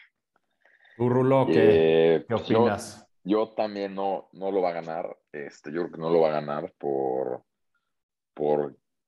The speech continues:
Speaker 2: porque, no sé, siento que en el U S Open siempre pasan cosas raras, y como el año pasado lo del bolazo, ¿no? Que le dio a la juez de línea y se volvió el meme del año, este, en el,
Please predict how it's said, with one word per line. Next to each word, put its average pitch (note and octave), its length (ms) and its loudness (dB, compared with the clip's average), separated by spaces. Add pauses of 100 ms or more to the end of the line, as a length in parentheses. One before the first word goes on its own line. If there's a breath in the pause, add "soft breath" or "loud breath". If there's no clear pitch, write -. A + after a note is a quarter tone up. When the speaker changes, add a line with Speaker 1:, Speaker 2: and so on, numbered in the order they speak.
(260)
Speaker 2:
porque, D#2 380 -6
no F2 120 -2
sé, E2 220 -4
siento - 260 -6
que D#2+ 100 -4
en D#2 40 -2
el D#2 140 0
U F2 60 4
S F#2 120 -2
Open D#2 300 -2
siempre E2 360 -8
pasan D#2+ 300 -4
cosas D#2 300 -6
raras, D#2+ 420 0
y - 60 -16
como D#2 180 -4
el D2 80 -4
año D2 140 -4
pasado D#2 320 -2
lo C#2+ 100 2
del B1+ 120 -2
bolazo, C#2+ 680 -2 (220)
¿no? D#2 180 -14 (100)
Que - 140 -10
le B1 200 -6
dio C#2+ 140 2
a D2 40 2
la C#2 200 0
juez D2 280 -2
de C#2 80 0
línea C#2+ 440 -6 (460 loud breath)
y - 80 -20
se C2 140 -4
volvió C2 240 2
el C#2+ 100 0
meme C#2 300 -2
del B1 200 0
año, D2 440 -2
este, B1+ 840 -2 (120)
en B1+ 60 -8
el, B1 180 -8